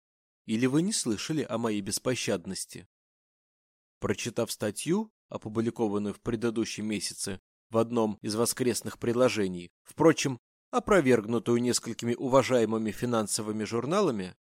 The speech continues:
люди должны были решить, что такое богатство, как у него, невозможно нажить, не прибегая к беспощадному попиранию общепринятых правил и норм, а также окружающих.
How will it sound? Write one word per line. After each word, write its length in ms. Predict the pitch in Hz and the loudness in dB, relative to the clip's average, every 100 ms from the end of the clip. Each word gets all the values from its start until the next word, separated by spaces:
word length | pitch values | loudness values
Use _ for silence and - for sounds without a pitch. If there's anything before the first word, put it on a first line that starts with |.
| _ _ - | _ _ -4
люди 300 | 101 160 165 | 2 2 2
должны 340 | 196 185 190 | 4 4 2
были 240 | 185 190 196 | 2 4 4
решить, 440 | 202 - 139 - _ _ | 0 0 -2 -4 _ _
что 200 | - 139 | -6 -4
такое 320 | 127 147 156 135 | 2 4 8 10
богатство, 680 | 131 120 170 - - 127 - - | 8 8 4 2 2 2 2 -2
как 220 | 123 - | -2 0
у 20 | |
него, 400 | 131 131 117 92 _ - | 2 6 4 4 _ -2
невозможно 720 | 120 127 143 170 151 110 131 | 4 6 6 8 6 6 0
нажить, 480 | 143 147 120 98 - _ - | 0 0 0 -4 -6 _ -4
не 120 | 127 | -2
прибегая 600 | 120 131 127 123 117 110 _ _ | 0 0 2 6 6 4 _ _
к 80 | 135 | -4
беспощадному 840 | 123 - 139 - 127 113 113 104 | -2 2 2 4 2 4 0 -2
попиранию 760 | - 110 123 117 110 104 104 - | -4 -2 2 4 4 2 -2 -4
общепринятых 720 | - 117 120 113 107 - - | -4 -4 -2 -2 -2 -6 -4
правил 480 | 127 147 175 101 87 - | 4 4 6 2 -2 -4
и 100 | 131 | 0
норм, 360 | 120 98 92 _ _ | 4 2 0 _ _
а 120 | - | -4
также 400 | - 127 156 120 | 4 4 4 -4
окружающих. 1000 | - - 131 147 120 101 90 - - - | -6 -4 0 2 4 4 2 -4 -12 -16